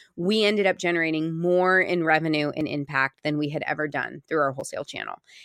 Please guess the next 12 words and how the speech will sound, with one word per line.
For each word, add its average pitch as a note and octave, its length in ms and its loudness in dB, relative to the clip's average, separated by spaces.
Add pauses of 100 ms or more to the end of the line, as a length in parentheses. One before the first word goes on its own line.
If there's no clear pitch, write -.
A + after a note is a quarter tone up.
(140)
And F3 140 2
we F#3 140 4
realized, D3+ 520 2
like, B2+ 320 -4
"Okay, G3 640 4
this F#3+ 220 2
was F#3+ 140 -4
the, F3+ 200 2
this G3 240 0
was G3 140 0
the E3+ 160 4
iteration." D3 520 -2